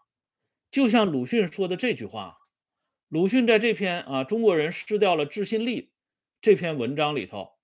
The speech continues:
他是专门讲的，啊，他说过这句话，说中国人失掉了自信力，用以指一部分人则可，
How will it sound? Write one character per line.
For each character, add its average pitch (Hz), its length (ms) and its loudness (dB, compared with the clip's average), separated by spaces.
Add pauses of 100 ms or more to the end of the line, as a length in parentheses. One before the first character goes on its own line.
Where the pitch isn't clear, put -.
(1040)
他 208 180 0
是 190 120 -4
专 220 200 4
门 190 140 -4
讲 127 260 -8
的， 107 260 -12 (1040)
啊， 117 300 -12 (540)
他 202 160 -2
说 220 260 4
过 220 80 4
这 233 180 0
句 113 120 -10
话， 98 360 -12 (2750)
说 220 240 8
中 262 220 4
国 190 140 8
人 127 240 4
失 214 260 -2
掉 190 180 6
了 143 140 4
自 190 200 -6
信 175 220 -6
力， 180 320 -10 (160)
用 214 320 0
以 190 120 -4
指 117 280 -10
一 123 180 -6
部 277 240 -2
分 143 180 -2
人 104 240 -6
则 113 200 -6
可， - 340 -20